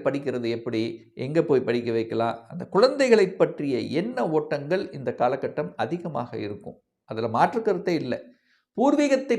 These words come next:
பற்றிய சிந்தனைகள் அதிகமாக இருக்கும். பூர்வீக எண்ணங்களை கொடுக்கும். வேலையை பற்றிய எண்ண ஓட்டங்களை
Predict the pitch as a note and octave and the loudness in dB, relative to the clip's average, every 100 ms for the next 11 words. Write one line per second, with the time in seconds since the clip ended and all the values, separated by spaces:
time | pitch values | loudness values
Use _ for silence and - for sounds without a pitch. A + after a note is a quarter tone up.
0 | A3 F#3+ F#3 E3+ - F#3+ G#3+ A3 G3 F3 | 0 -2 0 0 0 -2 0 0 2 4
1 | D3 C#3 D3 C#3 B2 A#2+ - - - _ | 4 2 -4 -4 -6 -6 -10 -12 -18 _
2 | _ _ _ _ _ _ _ _ _ _ | _ _ _ _ _ _ _ _ _ _
3 | _ _ _ _ _ _ _ _ _ _ | _ _ _ _ _ _ _ _ _ _
4 | _ _ A3 C#4+ C#4+ C#4 A#3 F#3 G3 G#3+ | _ _ 4 4 6 8 10 10 6 4
5 | C4 B3 G#3 E3+ D#3 A#2+ - G#2+ - _ | 0 2 2 2 0 -2 -6 -12 -16 _
6 | _ _ _ _ _ _ _ _ _ _ | _ _ _ _ _ _ _ _ _ _
7 | C3+ F#3+ C#4 C#4+ C#4+ A3+ A3 G3 F3 D#3 | 6 8 8 6 4 2 2 2 2 2
8 | F3+ B3 A3 G3 F3+ E3 C#3 | 0 0 0 -2 -4 -2 -2